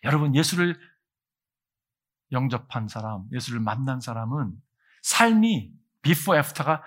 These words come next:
확연하게 달라지는 걸 우리는 다 알고 있습니다.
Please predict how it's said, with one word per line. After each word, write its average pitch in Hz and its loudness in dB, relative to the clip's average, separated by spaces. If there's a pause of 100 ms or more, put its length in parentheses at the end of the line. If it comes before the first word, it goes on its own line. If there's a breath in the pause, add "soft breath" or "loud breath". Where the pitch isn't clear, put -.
(140)
확연하게 175 6 (200)
달라지는 139 4
걸 127 -4
우리는 120 -2
다 110 -2
알고 110 -2
있습니다. - -14